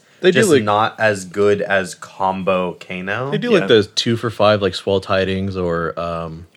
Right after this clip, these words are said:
Speaker 3: They're not played for their surge effects.
Speaker 1: Yeah, yeah. It's
Speaker 3: But
Speaker 1: just, it's just the,
Speaker 3: yeah.
Speaker 1: the rate, I think.
Speaker 2: This would let you play more into that.
Speaker 3: I also gave it the ability to sacrifice itself along with another fire elemental to gain a resource.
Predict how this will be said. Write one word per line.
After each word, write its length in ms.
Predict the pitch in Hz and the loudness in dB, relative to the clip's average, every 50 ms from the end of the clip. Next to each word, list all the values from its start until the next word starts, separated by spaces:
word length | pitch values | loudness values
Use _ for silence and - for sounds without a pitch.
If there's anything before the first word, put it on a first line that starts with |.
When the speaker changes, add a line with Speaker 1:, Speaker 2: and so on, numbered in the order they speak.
| _ | _
Speaker 3:
They're 320 | - 131 131 139 139 143 147 | -12 -4 0 2 4 4 4
not 220 | 156 165 165 - | 4 2 0 0
played 260 | - - 120 117 110 | 0 2 2 2 0
for 240 | - - 110 101 104 | -2 -2 0 0 2
their 160 | 101 104 101 | 2 0 -2
surge 300 | 101 - 98 95 101 104 | -2 -4 -6 -6 -6 -4
effects. 540 | 113 110 - 127 131 143 - - - - - _ - | -4 -2 0 -2 -2 -2 -4 -10 -10 -12 -14 _ 0
Speaker 1:
Yeah, 160 | 113 110 95 | 2 2 4
yeah. 240 | 90 87 82 78 73 | 4 2 0 -2 -2
It's 80 | 80 95 | -2 0
Speaker 3:
But 120 | 110 107 104 | 2 4 4
Speaker 1:
just, 160 | 98 - - | 2 2 0
it's 140 | 117 110 - | 0 0 0
just 180 | 120 110 - | 0 -2 -2
the, 80 | - 98 | -2 -2
Speaker 3:
yeah. 140 | 98 - - - - - | -2 -2 -4 -12 -12 -8
Speaker 1:
the 140 | 95 90 | -6 -4
rate, 280 | 82 80 80 78 - - - | -4 -4 -4 -6 -8 -10 -14
I 80 | 92 | -14
think. 300 | 85 85 82 82 87 - - | -12 -12 -12 -12 -12 -14 -8
Speaker 2:
This 240 | - 175 220 208 185 | -2 0 0 0 0
would 140 | 208 196 170 | 0 0 0
let 140 | 185 175 156 | 0 0 0
you 120 | 165 160 | -2 -4
play 200 | 156 - 165 151 | -2 0 0 0
more 260 | 151 156 160 165 165 | 0 0 2 2 2
into 240 | 151 135 135 - - | 2 0 -2 -8 -10
that. 260 | 85 - 50 - - _ _ _ _ _ _ _ _ _ _ _ _ _ _ _ _ _ _ _ _ _ _ _ _ _ _ _ _ | -8 -8 -8 -10 -12 _ _ _ _ _ _ _ _ _ _ _ _ _ _ _ _ _ _ _ _ _ _ _ _ _ _ _ _
Speaker 3:
I 140 | - 131 131 | 0 2 2
also 760 | - - 127 135 156 170 - - 160 147 139 135 135 135 123 | 4 4 6 6 6 6 6 4 6 6 6 6 4 2 0
gave 300 | - - 113 117 110 110 | -4 -4 -2 0 0 2
it 120 | 113 107 110 | 0 0 0
the 100 | 110 107 | 0 -2
ability 360 | 104 107 104 104 104 107 104 | 0 0 0 0 0 -2 -4
to 100 | - - | -4 -4
sacrifice 640 | - - - 101 107 - - - - 113 110 - - | -4 -2 -2 -2 -2 -4 -6 -4 -2 -2 -2 -2 -4
itself 460 | 104 - - - 95 107 131 139 - _ | -6 -4 0 2 2 2 2 0 -4 _
along 300 | - 110 110 107 107 107 | -4 -2 0 0 0 0
with 180 | 107 107 107 - | -2 -2 -2 -4
another 400 | 104 101 101 104 120 120 127 120 | -4 -2 -2 0 0 0 0 -2
fire 320 | - - 104 104 101 98 | 0 0 0 0 0 0
elemental 540 | 95 98 95 95 101 95 98 - - 107 104 | 0 -2 -4 -4 -4 -6 -6 -6 -6 -8 -8
to 120 | - 113 101 | -8 -6 -6
gain 160 | 104 98 95 | -4 -4 -4
a 80 | 92 | -6
resource. 580 | 90 92 98 - - 87 87 - - - - - | -6 -6 -6 -6 -6 -6 -6 -6 -6 -6 -8 -8